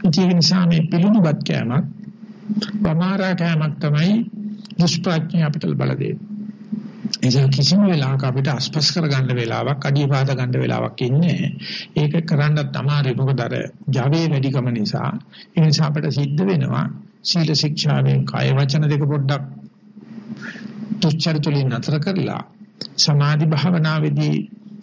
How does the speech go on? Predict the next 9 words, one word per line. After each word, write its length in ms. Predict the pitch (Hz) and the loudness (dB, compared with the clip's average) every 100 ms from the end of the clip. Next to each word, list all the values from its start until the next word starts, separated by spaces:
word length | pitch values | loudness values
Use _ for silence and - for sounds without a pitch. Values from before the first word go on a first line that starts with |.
| - | -6
මේ 180 | - 117 | -2 -2
නීවරණ 580 | 117 147 170 170 160 165 | 0 2 2 2 0 0
ප්‍රවාහය 440 | 160 156 151 147 147 | 0 0 0 0 0
පොඩ්ඩක් 420 | 147 143 139 135 117 | -2 -2 -2 -4 -4
අඩු 260 | 113 139 | -2 0
කරලා 460 | 151 185 156 95 - - - _ _ | 0 0 -2 -4 -8 -12 -20 _ _
අරමුණකට 640 | - 127 139 156 165 160 151 | -6 0 2 2 2 2 2
හිත 200 | 151 151 | 0 2
දාලා 460 | 139 107 104 104 | 0 0 -4 -6